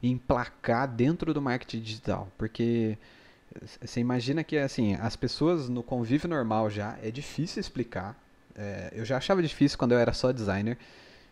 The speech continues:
que eu, primeiro eu falava, "Nah, eu sou publicitário." Aí a pessoa fala, "Mas o que que você faz?" "Ah, não, eu sou designer." Aí a pessoa ficava assim.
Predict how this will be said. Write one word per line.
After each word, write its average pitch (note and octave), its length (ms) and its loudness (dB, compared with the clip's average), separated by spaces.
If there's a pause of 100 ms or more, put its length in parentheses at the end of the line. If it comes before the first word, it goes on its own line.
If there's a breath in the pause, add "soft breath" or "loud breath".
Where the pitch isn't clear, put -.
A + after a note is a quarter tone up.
(120)
que - 100 0
eu, G2+ 100 0
primeiro A#2 400 4
eu A#2+ 40 -6
falava, G#2+ 440 4
"Nah, A#2+ 320 4
eu A2 80 4
sou C3+ 200 2
publicitário." C#3 760 -2 (260)
Aí G#2 120 0
a G2 40 -2
pessoa A2 280 -2
fala, G2 400 0 (240)
"Mas C#3+ 120 -4
o - 20 -10
que D#3 100 2
que - 60 -4
você C#3 100 0
faz?" G2 340 -2
"Ah, G2+ 100 -2
não, G#2 240 -2
eu F2+ 80 -2
sou A#2 220 -2
designer." A2+ 600 0 (880)
Aí G2+ 60 -8
a - 20 -6
pessoa A#2 200 -2
ficava B2 200 0
assim. A2 380 -2